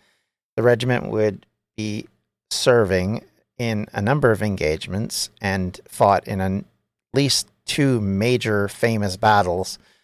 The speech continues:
one of which was Bunker Hill, made famous, of course, by the fact that it was one of the biggest victories of the Americans in that period, and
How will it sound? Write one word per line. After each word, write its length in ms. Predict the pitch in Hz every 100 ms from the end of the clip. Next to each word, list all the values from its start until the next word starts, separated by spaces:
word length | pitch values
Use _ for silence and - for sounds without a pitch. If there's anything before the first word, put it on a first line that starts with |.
| _ _ _
one 160 | 123 139
of 100 | 120
which 220 | 123 -
was 140 | 101
Bunker 460 | 90 - 110 - 95
Hill, 440 | - 147 160 180 - _ _ _ _ -
made 200 | 98 90
famous, 420 | - 101 98 -
of 100 | 101
course, 420 | - 98 92 -
by 400 | - 95 95 95
the 440 | 95 98 92 95 95
fact 480 | - 117 95 -
that 120 | 95 90
it 120 | 85
was 180 | 98 101
one 140 | 98
of 100 | 87
the 100 | 95
biggest 480 | - 95 95 87 -
victories 600 | 98 95 - 92 90 -
of 260 | - 104
the 100 | -
Americans 500 | 95 87 85 - 90
in 80 | 87
that 180 | 85 80
period, 480 | - 151 160 165 170 _ _ _ _ _ -
and 420 | 139 139 135